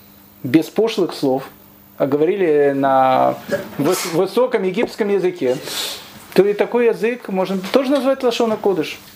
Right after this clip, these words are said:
Это язык, в котором нет мата, язык, в котором нету каких-то грязных выражений, слов и так дальше. Как бы там ни было, на каком бы языке не говорили,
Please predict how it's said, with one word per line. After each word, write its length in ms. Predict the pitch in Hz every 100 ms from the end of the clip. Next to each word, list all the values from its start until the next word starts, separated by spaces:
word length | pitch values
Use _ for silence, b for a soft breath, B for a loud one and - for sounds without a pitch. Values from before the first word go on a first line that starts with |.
| -
Это 180 | 151
язык, 320 | 165 151 226 233
в 60 |
котором 280 | 185 170 180
нет 200 | 170 -
мата, 320 | 147 208 240
язык, 320 | 185 127 165 -
в 40 |
котором 360 | 165 160 151 151
нету 680 | 156 156 143 135 131 127
каких-то 600 | 156 143 151 - 147 - B B B
грязных 480 | 147 180 170 151 147
выражений, 560 | 135 131 196 226 175
слов 340 | - - 165 147
и 60 |
так 240 | - 139 135
дальше. 340 | 98 - - - - - B B B B B B B B B B -
Как 180 | 196
бы 100 | 190
там 180 | 190 196
ни 120 | 233
было, 460 | 254 185 156 151 147 - - -
на 160 | 143
каком 360 | 147 156 185 185
бы 340 | 165 160 151 139
языке 680 | 143 143 151 147 170 147 131 -
не 520 | 143 139 147 139 131 -
говорили, 680 | 135 143 151 160 139 127